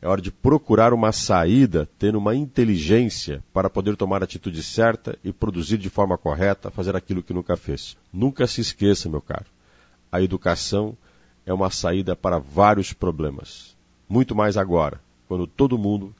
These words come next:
quer ter uma oportunidade, mas ninguém sabe enxergar onde ela está e, principalmente, quando ela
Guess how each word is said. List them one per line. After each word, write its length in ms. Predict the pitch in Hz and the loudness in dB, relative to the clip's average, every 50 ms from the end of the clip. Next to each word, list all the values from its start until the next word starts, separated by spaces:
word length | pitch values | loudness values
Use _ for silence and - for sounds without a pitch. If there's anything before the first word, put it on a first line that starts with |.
| _ _ _ | _ _ _
quer 220 | - 98 92 87 | -2 0 0 0
ter 200 | - - 95 95 | -2 -4 -4 -4
uma 120 | 92 90 87 | 0 0 2
oportunidade, 960 | 95 95 - - 95 87 - - 101 95 87 80 85 87 85 80 71 - _ _ _ _ _ _ _ _ - | 2 2 0 0 -2 -2 -2 -2 -4 -2 0 2 2 2 2 0 -4 -10 _ _ _ _ _ _ _ _ -6
mas 200 | 90 90 90 82 | -4 -4 -2 -2
ninguém 260 | 87 85 98 98 92 | -4 -4 -4 -4 -6
sabe 420 | - - - 90 87 87 82 87 | -6 -4 -2 -2 -2 -2 -2 -6
enxergar 480 | 87 - - 98 85 78 76 82 82 82 | -8 -6 -4 -6 -6 -4 -2 -2 0 0
onde 180 | 95 107 101 | 0 0 0
ela 100 | 107 107 | 0 -2
está 360 | 104 - - - 98 90 78 - _ _ _ _ _ _ _ - | -2 -4 -2 0 0 0 0 0 _ _ _ _ _ _ _ -12
e, 100 | 98 87 | -12 -12
principalmente, 920 | - - - 127 139 127 - - - 110 101 92 90 87 82 - - - | -8 0 2 2 2 2 0 -2 0 0 0 0 0 -4 -4 -6 -12 -16
quando 320 | _ - 95 90 80 92 | _ -2 -2 -2 0 -2
ela 160 | 90 87 82 | -2 -2 -2